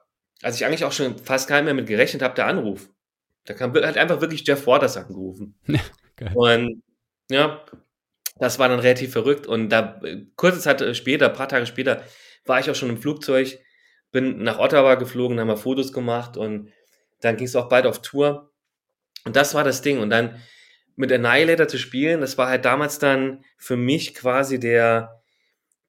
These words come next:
Speaker 1: der, äh, das hat mir die Tür aufgemacht, auch, äh,
Speaker 2: Mhm.
Speaker 1: in Europa oder in Deutschland. Ganz banal. Also ich musste erst mal irgendwo im Ausland bei irgendjemand spielen, um in Deutschland, äh, Fuß zu fassen, weil die Szene ist halt klein
Speaker 2: Ja.
Speaker 1: und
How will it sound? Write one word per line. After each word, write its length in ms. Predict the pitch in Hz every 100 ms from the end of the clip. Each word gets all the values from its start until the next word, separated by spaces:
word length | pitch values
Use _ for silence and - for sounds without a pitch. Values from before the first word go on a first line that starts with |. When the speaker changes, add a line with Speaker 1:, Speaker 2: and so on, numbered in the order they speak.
| -
Speaker 1:
der, 560 | 117 113 113 101 113
äh, 60 | 104
das 160 | 131 160
hat 80 |
mir 80 | 156
die 80 | 135
Tür 220 | 131 165
aufgemacht, 460 | 107 101 113 110 -
auch, 200 | 110 -
äh, 260 | 113 107
Speaker 2:
Mhm. 300 | 104 98 92
Speaker 1:
in 100 | 101
Europa 520 | 120 110 - - 101 98
oder 140 | 101
in 100 | 104
Deutschland. 560 | 110 147 - 101 92 -
Ganz 200 | 135 -
banal. 440 | 120 107 120 95
Also 100 | 101
ich 100 | 104
musste 220 | 127 135
erst 240 | 110 147 147
mal 340 | 139 135 - _ _ _ _ _ _ _
irgendwo 260 | 143 135 127
im 100 | -
Ausland 420 | 107 147 165 139
bei 60 |
irgendjemand 360 | 127 135 127 104
spielen, 400 | - 135 143 -
um 340 | 135 151 -
in 140 | - 117
Deutschland, 480 | 120 - - 113 104
äh, 320 | 101 101 98
Fuß 300 | - 104 -
zu 100 | 104
fassen, 260 | 104 104
weil 80 | 110
die 60 | 117
Szene 400 | - 127 160 170
ist 100 | -
halt 180 | 110 -
klein 560 | 104 98 123 202 214 _ _ _ _ 104
Speaker 2:
Ja. 200 | 98 - _
Speaker 1:
und 360 | 127 123 127